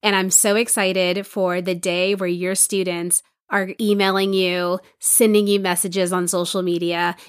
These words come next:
and just pouring out to you how much you were a lasting impression on them. And oftentimes, it's going to be far beyond what we could ever think or imagine that our impact could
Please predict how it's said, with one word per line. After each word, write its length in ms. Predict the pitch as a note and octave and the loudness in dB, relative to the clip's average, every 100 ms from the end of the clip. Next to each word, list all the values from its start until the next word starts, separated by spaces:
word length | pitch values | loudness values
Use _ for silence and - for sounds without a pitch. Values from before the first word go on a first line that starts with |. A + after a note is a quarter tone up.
| _ | _
and 160 | G#3 F#3 | 0 2
just 280 | F3 - | 2 0
pouring 500 | - - G3 G3+ G#3 - | -4 -2 2 2 2 2
out 220 | G3 F#3+ | -2 -2
to 120 | - | -6
you 340 | F#3+ F3+ F3 F3 | -2 -2 -2 -4
how 460 | - - F3 F#3 | -4 0 2 2
much 460 | G#3 F#3 E3+ F3 - | 2 0 -2 -4 -8
you 300 | F3+ F#3 F#3+ | -4 -2 -2
were 280 | F#3 E3+ F3+ | 0 -2 -4
a 140 | F3+ | -4
lasting 680 | F3+ F3+ F3+ F3+ F#3 - G3+ | -4 -4 0 2 2 0 0
impression 560 | F#3+ F#3+ F3+ E3+ E3+ F3+ | -2 -2 -4 -4 -6 -6
on 260 | F3 F#3 | -4 -4
them. 400 | F3 F3 A3 D4+ E4 _ _ _ _ - | -4 0 4 4 4 _ _ _ _ 2
And 180 | A3 G3+ | 2 4
oftentimes, 960 | G3+ G#3 D#4 D4 - E3+ E3+ G3 A3 | 0 0 2 0 0 -4 -2 -2 -2
it's 220 | - G3 - | -4 -6 -2
going 240 | G#3 G#3+ | 0 0
to 100 | G#3+ | 0
be 140 | G3 | -2
far 580 | F#3+ - - A3+ G#3 A3 | -4 -10 0 4 6 4
beyond 540 | A3 G#3+ F#3+ F3+ F3 F3+ | 2 2 2 0 0 0
what 180 | F#3 | 0
we 80 | G3+ | 0
could 140 | G3 F#3 | 0 -2
ever 320 | F3 F3+ F3 | -2 -2 -4
think 580 | - - G3+ G3 C#4 - | -8 -2 2 4 2 0
or 180 | G3 F#3 | -2 0
imagine 880 | F3+ F3+ F3+ F3 F3+ F3 - - F#3+ - - - | 0 -2 0 0 -2 -6 -8 -8 -10 -12 -20 -6
that 220 | G3+ F#3 F#3 | 0 0 2
our 520 | F#3 F3 F#3 F#3 F#3+ - _ | 0 2 2 0 -2 -8 _
impact 600 | G#3 F3+ - E3 F3 - | 0 0 0 -2 -2 -8
could 460 | - G3+ F3+ F3+ | -6 -4 -2 -4